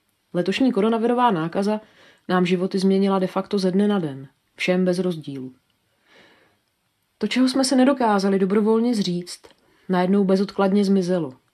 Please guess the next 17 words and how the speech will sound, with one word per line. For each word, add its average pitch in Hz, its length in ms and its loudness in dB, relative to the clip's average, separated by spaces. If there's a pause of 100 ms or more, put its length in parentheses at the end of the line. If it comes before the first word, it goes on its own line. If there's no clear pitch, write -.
(160)
anebo 165 200 -4
se 180 120 -6
změnilo. 175 480 -2 (840)
A - 40 -12
tak 175 160 -4
je 240 100 2
na 233 100 2
místě 190 320 0
se 262 140 0
ptát, 143 480 -10 (480)
jak 170 160 -6
uchopit 202 380 -2
budoucnost 185 680 -2
a 190 40 -4
její 190 320 2
výzvy 196 360 0
tak, 156 320 -10